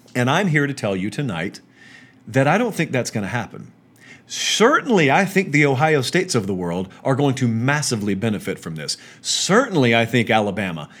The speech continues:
and U S C and Texas, they're going to massively benefit from this. But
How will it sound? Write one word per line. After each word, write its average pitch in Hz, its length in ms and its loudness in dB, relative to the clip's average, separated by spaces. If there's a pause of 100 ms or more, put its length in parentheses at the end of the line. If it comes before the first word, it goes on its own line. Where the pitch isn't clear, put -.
and 110 220 -2
U 120 240 6
S 101 180 0
C 127 420 4
and 87 120 -6
Texas, 143 360 -2
they're 160 300 0
going 196 300 0
to 196 140 2
massively 156 760 2 (200)
benefit 117 540 0
from 92 200 -6
this. 82 320 -6 (540)
But - 380 2